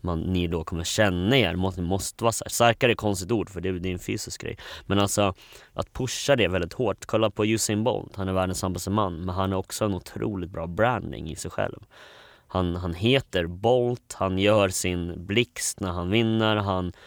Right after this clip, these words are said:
han är väldigt outspoken, liksom, eh, och kör verkligen hårt på sitt brand. Och det gör att han blir ännu större på något sätt. Han blir liksom ännu, ännu bättre. Medan om man tar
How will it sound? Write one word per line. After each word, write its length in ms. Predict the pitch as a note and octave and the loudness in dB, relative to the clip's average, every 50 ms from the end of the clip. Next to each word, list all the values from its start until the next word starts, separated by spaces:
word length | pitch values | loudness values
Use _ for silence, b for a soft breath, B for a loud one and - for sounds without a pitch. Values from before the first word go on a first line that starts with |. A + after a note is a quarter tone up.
| B B B B | B B B B
han 360 | - F2 F2 F2 F2 F2 - - _ - | -2 0 0 2 0 -2 -4 -8 _ -8
är 120 | - F2+ | -6 -2
väldigt 720 | F2+ F#2 G#2+ G#2+ G#2 G#2 G2+ G2 G2 G2+ G#2 G2 F#2 - | 2 4 6 6 6 6 4 4 4 4 4 4 2 2
outspoken, 960 | - F#2 F#2 F2+ - - - - A2+ B2 A2+ - _ - - A#2 A2 G#2 G#2 G2+ | -2 -2 0 0 -2 -2 2 2 4 4 2 0 _ 0 2 4 4 4 4 2
liksom, 440 | G2+ G2 - - F#2 F#2+ F#2 F#2 - B B B B B B | 0 -2 -2 -2 -2 -2 -2 -4 -6 B B B B B B
eh, 180 | - F#2 F2+ F2+ | -2 -2 0 0
och 180 | F2 - - | 0 -2 -4
kör 300 | - - - A#2+ B2 A2 | -2 2 4 6 6 6
verkligen 340 | F#2+ F2 F2 - - F2+ F#2 | 4 2 -2 -4 -6 -6 -4
hårt 300 | G2 A#2 - - - _ | -2 -2 -2 -4 -4 _
på 60 | - | -10
sitt 300 | - - - D#2+ - - | -8 -8 -8 -8 -10 -14
brand. 540 | - G#2+ - - G#2+ G#2 F#2+ - - - - | -20 -10 -4 -2 0 0 0 -4 -6 -10 -10
Och 60 | - | -8
det 100 | F2+ F#2+ | -6 -2
gör 300 | G2 G2 A2 A2+ A2 G2 | 0 2 4 4 4 4
att 120 | F#2 - - | 2 0 -4
han 180 | - F2+ F2+ | -8 -8 -6
blir 140 | F2 F2 F2 - _ - | -6 -6 -8 -8 _ -4
ännu 400 | B2+ B2 G#2 G#2+ A#2+ C#3 C3+ B2 | -2 -2 -2 -2 -2 -2 -2 -2
större 500 | - - - D#3 E3+ D#3 - - - - | -2 -2 0 0 0 0 -2 -8 -14 -14
på 120 | - - | -14 -14
något 120 | - - | -12 -12
sätt. 220 | - - - - - | -12 -14 -14 -16 -10
Han 140 | - F#2+ G2+ | -6 -2 0
blir 180 | G#2+ G#2+ G2+ F#2+ | 0 2 0 0
liksom 340 | F#2 F2+ - - F2 E2+ | -2 -4 -4 -4 -4 -4
ännu, 440 | F2 F#2+ F#2 F2+ F2+ F#2 F#2 F2 F2 B B B B B B B B B B | -4 -4 -4 -4 -2 -4 -4 -4 -6 B B B B B B B B B B
ännu 260 | - E2+ F2+ F2+ F2+ | -10 -6 -4 -4 -2
bättre. 540 | F#2+ A#2+ B2 - - _ - - - - - - - | -2 -2 -4 -4 -8 _ -18 -18 -16 -16 -18 -20 -16
Medan 320 | - - F#2+ F#2+ F#2 F2+ F#2 - G2 | -10 -6 -4 -4 -4 -4 -4 -4 -4
om 60 | F#2+ | -4
man 120 | F#2 F#2 | -4 -4
tar 360 | - - G2 F#2+ F2+ F2 F2 | -2 0 0 2 2 0 -4